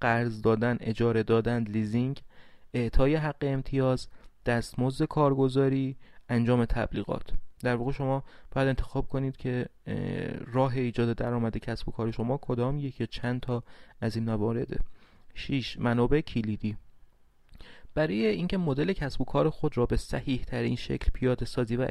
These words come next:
اج-، اجرا کنید، به چه دارایی هایی نیاز دارید؟ این دارایی ها همان منابع کلیدی شما هستند. این سوالات مشخص می‌کنند که به چه منابعی نیاز دارید. الف،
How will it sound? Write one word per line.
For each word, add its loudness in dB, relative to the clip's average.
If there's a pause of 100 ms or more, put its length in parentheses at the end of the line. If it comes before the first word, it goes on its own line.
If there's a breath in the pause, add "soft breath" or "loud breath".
(180)
اج-، 2 (100)
اجرا 4
کنید، -2 (280 loud breath)
به 2
چه 2
دارایی 4
هایی 2
نیاز 0
دارید؟ -4 (360 soft breath)
این 0
دارایی 4
ها 2
همان 2
منابع 0
کلیدی -2
شما -4
هستند. -10 (600 soft breath)
این 0
سوالات 2
مشخص -4
می‌کنند -2
که -4
به -2
چه -6
منابعی 0
نیاز -2
دارید. -4
الف، 2